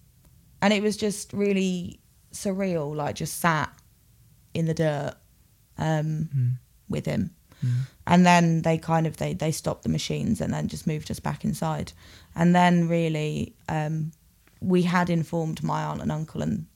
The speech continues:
Speaker 1: um, by then. So they had obviously left Dorset to, to travel back. So we just really sat and, and waited for them. Um, somebody had been informing family. I don't know who it was because,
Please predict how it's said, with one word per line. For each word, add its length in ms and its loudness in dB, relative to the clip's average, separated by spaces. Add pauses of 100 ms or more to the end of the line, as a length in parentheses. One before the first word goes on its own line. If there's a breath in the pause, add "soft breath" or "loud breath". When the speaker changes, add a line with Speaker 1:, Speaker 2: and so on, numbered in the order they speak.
(240)
Speaker 1:
um, 360 -6
by 180 -2
then. 300 -4 (460 loud breath)
So 140 -4
they 280 4
had 200 -2 (600)
obviously 440 -2
left 380 0
Dorset 560 -4
to, 280 -4 (100)
to 100 -14
travel 540 -6 (160)
back. 340 -6 (340 loud breath)
So 160 -4
we 100 2
just 280 -2 (180)
really 300 -6
sat 400 -2
and, 440 -4 (100)
and 160 -2
waited 400 -2
for 100 -10
them. 320 -2 (480 soft breath)
Um, 500 -2 (220)
somebody 520 4
had 160 0
been 160 0
informing 540 -4
family. 600 -6
I 60 -2
don't 180 -2
know 80 -2
who 120 0
it 140 -2
was 320 -4
because, 520 -8